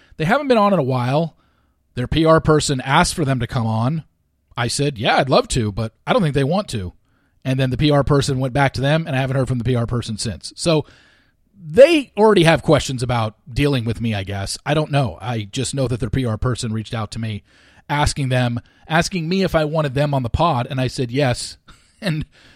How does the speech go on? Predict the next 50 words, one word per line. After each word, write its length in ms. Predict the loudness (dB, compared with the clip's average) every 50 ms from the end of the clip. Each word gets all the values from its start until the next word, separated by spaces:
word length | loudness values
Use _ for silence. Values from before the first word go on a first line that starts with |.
| _ _ _ _ _ _
I 60 | -6
said, 280 | -4 0 0 -2 0 0
"But 140 | -2 0 0
are 100 | -2 -2
you 160 | -2 -4 -4
sure?" 580 | -4 -4 -2 0 0 2 2 0 0 -2 -8 _ _ _ _ _ -8
Because 420 | -8 -6 -2 0 -2 -2 -2 -4 -10 -12
I 240 | -8 -2 0 2 2
had 160 | 2 2 2
heard 260 | 2 2 0 0 -2
things 300 | -2 -2 -2 -2 -2 -4
that 120 | -4 -4 -4
Emma 160 | -2 -2 -2
and 100 | -2 -2
Claire 280 | -2 -2 0 0 0
weren't 260 | 0 0 -2 -2 -2 -4
big 160 | -6 -6 -4
fans 300 | -4 -4 -4 -4 -4 -4
of 40 | -4
me 140 | -4 -4
after 200 | -4 -6 -6 -6
everything 260 | -8 -6 -6 -6 -6 -6
went 160 | -6 -6 -6
down 240 | -6 -6 -4 -4 -4
last 280 | -4 -4 -6 -6 -6
year. 220 | -6 -6 -6 -6 -8 _ _ _ _ _ _ _ _ _ _ _ _ _ _ _ _ _
And 380 | -4 -2 0 2 2 0 0 0
then 260 | 0 0 0 0 -2
they 140 | -2 -2 0
were 80 | 0
like, 160 | -2 -2 -2 2
"Oh, 180 | 4 6 6 6
let 160 | 6 4 2
us, 140 | 0 -2 -4
let 100 | -2 -2
me 80 | -2
check." 360 | 2 2 2 2 2 -4 _ _
And 120 | -6 -4 -2
I 40 |
haven't 200 | -2 -2 -2 -2
heard 160 | -2 -2 -2 -4
from 100 | -10 -12
them. 200 | -12 -14 -18 _
So 340 | -14 -10 -8 -8 -8 -8 -10 _ _ _
I 60 | -12
guess 160 | -8 -6 -6 -4
I 60 | -4
got 140 | -6 -4 -2
my 100 | -2 0
answer. 420 | 0 0 0 2 0 0 0 -2